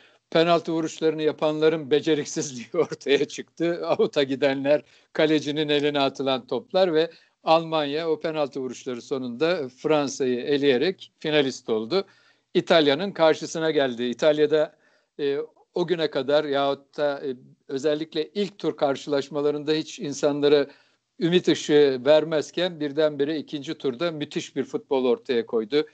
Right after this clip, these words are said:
Paolo Rossi ön plana çıktı. Bu arada Maradona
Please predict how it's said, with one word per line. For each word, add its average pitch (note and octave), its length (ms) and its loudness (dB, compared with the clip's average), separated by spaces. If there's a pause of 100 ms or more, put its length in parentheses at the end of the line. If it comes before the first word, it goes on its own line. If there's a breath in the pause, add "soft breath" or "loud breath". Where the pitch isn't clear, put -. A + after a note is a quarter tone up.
(220 soft breath)
Paolo D3+ 400 4
Rossi D#3+ 440 -4
ön C#3 220 -6
plana A#2 400 -6
çıktı. - 500 -8 (520)
Bu E3 80 0
arada F#3 480 2
Maradona D#3+ 760 0